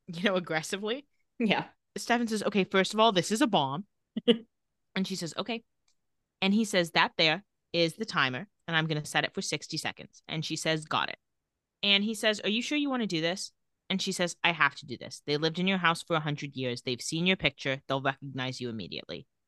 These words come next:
Speaker 1: Stefan says, "I'm just saying, if you think this is a crazy plan, like, now's the time to speak up." And she says, "Is there any version of this plan where you're not worried about me?" And he says, "Probably not." And it's a little
Speaker 2: <laughs>
Speaker 1: bit romantic, but they don't kiss right now.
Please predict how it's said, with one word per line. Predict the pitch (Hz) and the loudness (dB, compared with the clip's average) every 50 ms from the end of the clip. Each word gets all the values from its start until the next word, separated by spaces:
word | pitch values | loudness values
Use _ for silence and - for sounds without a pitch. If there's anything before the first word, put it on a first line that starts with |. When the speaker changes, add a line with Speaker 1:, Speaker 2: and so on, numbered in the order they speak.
| _ _ _ _ _ _ _ _ | _ _ _ _ _ _ _ _
Speaker 1:
Stefan | - - 202 202 220 214 | 0 2 2 4 4 0
says, | 208 202 180 - | -2 -4 -4 -6
"I'm | 165 160 | -8 -8
just | - 156 151 - | -8 -6 -6 -4
saying, | - 175 175 180 175 | -2 0 0 0 0
if | 165 - | -2 -4
you | 170 | -6
think | - - 160 156 | -6 -6 -8 -8
this | - 170 - | -8 -8 -8
is | 185 180 180 | -6 -6 -8
a | |
crazy | 180 - - 170 165 160 160 | -8 -6 -6 -4 -4 -4 -6
plan, | - - - 160 165 170 170 | -8 -8 -6 -4 -4 -2 -2
like, | 160 147 - | -4 -4 -4
now's | 151 151 147 147 156 | -4 -2 -2 -2 -4
the | - - | -6 -10
time | - - 147 143 | -12 -10 -10 -8
to | 143 139 | -8 -10
speak | - - - 123 - - | -10 -10 -10 -8 -2 0
up." | 151 151 147 - _ _ _ _ _ _ _ _ _ _ _ _ _ - | 0 -2 -2 -6 _ _ _ _ _ _ _ _ _ _ _ _ _ -4
And | - 180 | -4 -2
she | - 202 | -2 -2
says, | 190 - 190 180 - | 0 0 0 0 0
"Is | - 262 262 | -2 -4 -2
there | 359 349 | 0 0
any | 311 254 233 | 2 2 2
version | 220 190 180 180 - 190 | 2 2 2 2 2 -2
of | 170 170 | -6 -6
this | 170 165 - | -6 -10 -8
plan | - - 190 170 170 | -6 -2 0 0 0
where | 170 165 | 2 0
you're | 160 165 165 | -2 0 0
not | 165 160 - 180 | 0 0 0 0
worried | 180 170 165 165 | 0 0 0 0
about | 170 170 143 180 | 0 -2 -2 -4
me?" | 185 208 262 - _ - | -6 -8 -10 -12 _ -6
And | 247 240 | -4 -2
he | 202 185 | -2 -2
says, | - 160 147 - | -2 -4 -6 -8
"Probably | - - 156 143 143 180 202 | -4 -2 0 0 0 0 0
not." | 233 254 302 311 - _ _ _ _ _ - - _ _ _ | -2 -2 -2 -4 -8 _ _ _ _ _ -20 -20 _ _ _
And | - 247 240 | 0 2 2
it's | 269 311 | 2 2
a | 311 | 2
little | 294 339 359 | 0 0 0
Speaker 2:
<laughs> | |
Speaker 1:
bit | 381 - - | 0 0 0
romantic, | 349 339 285 240 226 226 - 240 - - | 0 0 0 0 0 0 -2 -4 -4 -4
but | 214 196 | -4 -2
they | 190 | 0
don't | 185 170 143 | -2 -2 -4
kiss | - 143 127 - | -6 -10 -10 -10
right | - 92 - | -12 -14 -16
now. | - 76 | -18 -20